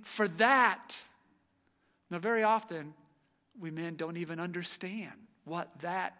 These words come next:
is. We think it is the symptoms.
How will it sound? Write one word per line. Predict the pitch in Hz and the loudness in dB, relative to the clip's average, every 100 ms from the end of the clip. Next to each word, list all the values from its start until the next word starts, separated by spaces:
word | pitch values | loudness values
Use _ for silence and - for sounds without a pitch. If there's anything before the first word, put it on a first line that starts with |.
| - | -8
is. | 185 208 147 131 | -4 -4 -6 -8
We | 202 262 | -4 -4
think | - 180 180 | -2 -4 0
it | 196 | 2
is | 220 285 202 | 2 0 -4
the | 160 | -10
symptoms. | - 160 131 - 123 117 _ - | -8 -8 -10 -14 -20 -20 _ -20